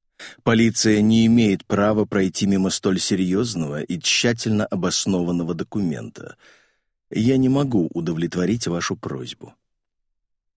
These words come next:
Я посмотрел в лицо Карика, напряжённое и неподвижное, но ничего не смог прочесть в нём. Да, видимо, каждое его слово фиксировалось, и он, естественно, не мог ответить иначе,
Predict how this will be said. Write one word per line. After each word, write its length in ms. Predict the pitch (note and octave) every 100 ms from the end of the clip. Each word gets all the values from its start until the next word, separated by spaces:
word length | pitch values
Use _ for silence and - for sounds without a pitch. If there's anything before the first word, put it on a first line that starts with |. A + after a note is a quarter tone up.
| _ _ _
Я 180 | F#2+ F#2+
посмотрел 540 | - - F#2 F#2 F#2+ E2+
в 60 |
лицо 280 | F2+ - F#2
Карика, 560 | - G#2 F#2 E2+ - -
напряжённое 760 | F#2 - F#2+ E2+ G#2 G2+ F#2
и 120 | -
неподвижное, 840 | G2+ - G2 F#2+ F2+ D2+ D#2 D2+ - - - - _ _
но 100 | B2
ничего 440 | B2 A2 B2 A2
не 100 | A2+
смог 320 | G#2 A2+ G#2+ -
прочесть 580 | G#2+ - - G2 -
в 40 | C#2+
нём. 260 | - A2+ _ _ _ _ _ _ _ _ _ - - -
Да, 260 | B2 A2
видимо, 380 | A2 A2+ A2+ A#2
каждое 560 | B2+ A#2+ G#2+ A#2 A2+ A#2
его 340 | A2+ A2 A2
слово 380 | - A2+ A2 G#2+
фиксировалось, 880 | B2+ A2+ - B2 F#2+ E2+ E2 E2 - - -
и 60 | A#2+
он, 120 | G#2+
естественно, 760 | F#2+ F#2+ - B2 A#2 - G#2 G2+
не 140 | G#2
мог 240 | G#2 G#2 G2
ответить 500 | - G#2 - F#2+ -
иначе, 640 | G#2+ G#2 G#2 - - D#2